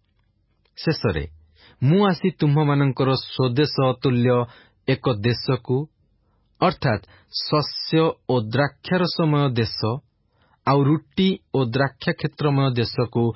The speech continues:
ତୁମ୍ଭମାନଙ୍କୁ ନେଇଯିବି।'" ସଦାପ୍ରଭୁ ଆମ୍ଭମାନଙ୍କୁ ଉଦ୍ଧାର କରିବେ ବୋଲି କହି ହିଜକିୟ ଯେପରି ତୁମ୍ଭମାନଙ୍କୁ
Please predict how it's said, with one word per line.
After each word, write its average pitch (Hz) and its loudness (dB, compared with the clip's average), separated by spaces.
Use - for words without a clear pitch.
ତୁମ୍ଭମାନଙ୍କୁ 127 0
ନେଇଯିବି।'" 95 -2
ସଦାପ୍ରଭୁ 139 -2
ଆମ୍ଭମାନଙ୍କୁ 170 2
ଉଦ୍ଧାର 123 -2
କରିବେ 147 2
ବୋଲି 135 0
କହି 104 -2
ହିଜକିୟ 165 0
ଯେପରି 139 0
ତୁମ୍ଭମାନଙ୍କୁ 120 0